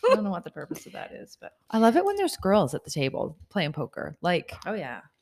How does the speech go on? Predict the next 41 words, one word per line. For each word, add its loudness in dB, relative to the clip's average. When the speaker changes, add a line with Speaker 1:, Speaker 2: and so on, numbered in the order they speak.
Speaker 1:
Girls -8
Speaker 2:
I, -12
Speaker 1:
are -10
good. -16
Speaker 2:
I 2
Speaker 1:
We're -
Speaker 2:
know. 0
Speaker 1:
'cause -12
we're -8
good -8
at, -6
I 0
was 2
gonna 0
say -2
we're -2
good 0
at 0
hiding 0
things, -4
but -2
<laughs> -12
I -2
have -4
to -10
tell -2
you -2
this -8
story -2
because, -6
so 0
we 2
have, 0
uh, -2
in 0
my, -2
in -6
my -6
coaching -6
group -4
now, -6